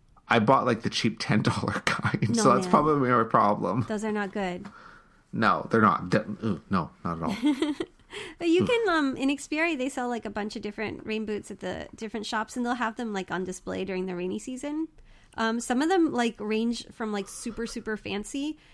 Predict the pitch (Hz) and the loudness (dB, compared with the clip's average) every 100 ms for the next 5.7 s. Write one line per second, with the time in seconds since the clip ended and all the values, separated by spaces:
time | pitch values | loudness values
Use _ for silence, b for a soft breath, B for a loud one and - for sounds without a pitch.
0 | b - 233 220 226 214 220 233 220 190 | b -6 -2 -2 -2 -4 -4 -4 -4 -4
1 | 190 - 214 - 202 185 190 196 - - | -8 -10 -10 -6 -4 -4 -4 -4 -8 -12
2 | - - 196 202 247 247 208 190 180 185 | -12 -8 -6 -4 -6 -6 -8 -8 -8 -6
3 | 175 - - 175 185 - - - 233 233 | -6 -8 -12 -14 -14 -16 -16 -12 -8 -8
4 | 233 220 214 190 180 196 196 202 196 175 | -8 -6 -6 -6 -6 -8 -6 -4 -6 -8
5 | 190 208 208 196 180 190 | -10 -8 -8 -8 -8 -8